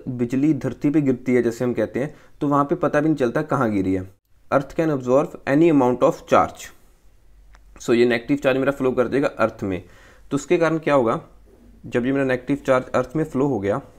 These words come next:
so let is figure number C, इसको दे देते हैं। So, नेक्स्ट अब फिगर डी में क्या देखते हैं कि जब मेरा नेगेटिव चार्ज फ्लो हो गया अर्थ में, so, जो पॉजिटिव चार्ज था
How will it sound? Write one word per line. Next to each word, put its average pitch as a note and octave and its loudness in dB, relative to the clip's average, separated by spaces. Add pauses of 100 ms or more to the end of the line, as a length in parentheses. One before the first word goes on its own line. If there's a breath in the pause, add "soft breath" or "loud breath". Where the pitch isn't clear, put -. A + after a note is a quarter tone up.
(680 soft breath)
so B2 -4
let B2 0
is D3 -8 (520)
figure A#2+ 2
number B2+ 0
C, - -4 (220)
इसको - -8
दे A2+ -2
देते A#2 -6
हैं। D3+ -8 (400 soft breath)
So, B2+ 2
नेक्स्ट B2 -4
अब C#3 0
फिगर C3 -4
डी C3 0
में C3+ 0
क्या C3+ -2
देखते B2 -4
हैं D#3 -6 (420 soft breath)
कि A#2 -4 (340)
जब C3 -2
मेरा E3 -2
नेगेटिव D3 -2
चार्ज C#3+ 0 (220)
फ्लो D#3 6
हो C#3 2
गया G2+ 0 (1080 soft breath)
अर्थ C3 -2
में, A2+ -4 (560 soft breath)
so, A#2 -2 (240)
जो C3 0
पॉजिटिव C#3+ 0
चार्ज D3+ 0
था D3+ -4